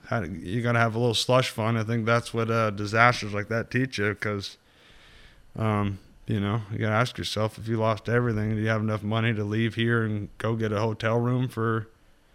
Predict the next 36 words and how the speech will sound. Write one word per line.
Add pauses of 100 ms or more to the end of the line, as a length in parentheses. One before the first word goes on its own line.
(320)
two
weeks
or
three
weeks
until
you
figure
out,
you
know, (400)
things?
So
luckily
we,
we, (120)
we
had
that. (880)
And
then,
uh,
just,
you
know,
moved
up
here
and
just
started
researching
it,
really
liked
it,